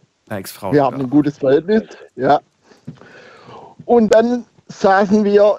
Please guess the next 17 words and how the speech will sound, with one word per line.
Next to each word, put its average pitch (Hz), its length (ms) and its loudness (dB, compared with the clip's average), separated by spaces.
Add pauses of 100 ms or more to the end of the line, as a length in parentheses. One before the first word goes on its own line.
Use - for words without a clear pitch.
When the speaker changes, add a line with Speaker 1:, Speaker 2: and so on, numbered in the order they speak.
Speaker 2:
in 175 180 -6
der 160 160 2
Klinik 220 520 -2 (1800)
und 175 220 4
dann 165 180 2
habe 156 220 0
ich - 80 -10
festgestellt, 165 720 -2
dass 135 160 -4
mein 175 320 0
Plan, 165 360 0
wo 156 120 0
ich - 160 -12
für 131 160 -2
mich 135 340 -6
auch 143 240 -4
hatte, 294 300 0